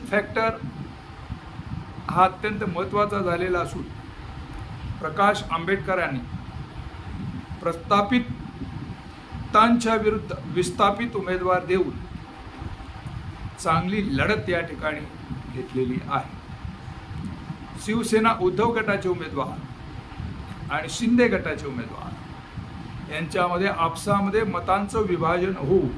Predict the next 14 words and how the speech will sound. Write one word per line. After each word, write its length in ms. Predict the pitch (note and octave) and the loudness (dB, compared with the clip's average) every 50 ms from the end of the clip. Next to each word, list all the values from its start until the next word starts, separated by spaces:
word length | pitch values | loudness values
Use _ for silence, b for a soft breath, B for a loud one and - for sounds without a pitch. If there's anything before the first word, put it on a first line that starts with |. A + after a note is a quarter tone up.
| - - - - - - - - - - - - - - - - - - - - - - - - - - - - - - - - - - - - - - C#3+ | -6 -8 -10 -10 -8 -8 -10 -10 -10 -10 -8 -8 -10 -10 -10 -12 -12 -10 -8 -8 -8 -6 -8 -10 -10 -12 -8 -8 -8 -8 -8 -12 -12 -8 -6 -6 -6 -2 2
या 140 | D#3 F3+ G3 | 2 4 4
ठिकाणी 460 | F#3+ F#3+ F#3+ F#3+ G3 G3+ G#3+ A3 G3 | 2 0 -2 0 0 0 0 0 0
वंचितचे 600 | E3+ E3 E3 E3 - - A3+ - - - F3 G#3+ | 0 -2 -4 -4 -4 -6 -6 -4 -2 -2 -2 -2
बी 260 | - B2 C3+ F3+ G#3+ | -2 -2 -2 -2 0
डी 140 | A3 A3+ G#3 | 0 -2 -6
चव्हाण 840 | - - D3+ C#3 C3 D3+ D#3 C#3+ B2 - - - - - - - | -6 -6 -6 0 4 6 6 6 4 0 -6 -10 -12 -10 -8 -8
हे 120 | - D3+ D3 | -6 -6 -6
गरिबांचे 560 | - D#3 D#3 E3+ F#3 G3+ G3+ G3+ G3+ - F#3+ | -4 -2 0 0 2 2 2 2 2 0 -2
उमे-, 520 | F3+ D3 - - - - - - - C#3 | -2 -4 -6 -10 -12 -12 -10 -8 -6 -4
उमेदवार 400 | C3+ C#3 C#3+ C3+ C#3 D#3+ E3 E3 E3 - - - - - - - - - - - - - F3+ | -2 0 0 0 2 2 2 2 2 -2 -8 -12 -12 -12 -8 -8 -8 -8 -8 -10 -8 0 4
सहज 240 | F3+ G3 G3+ G3 | 4 6 6 4
निवडून 300 | F3 E3 E3 E3 D#3+ D#3 | 2 -4 -6 -6 -8 -4
येऊ 180 | D3 C#3 C#3 C3 | -2 -2 -2 -2
शकतात. 420 | - C#3+ A#2+ C#3+ D#3 D3+ C#3 C3+ | -4 -6 -8 -2 0 2 2 2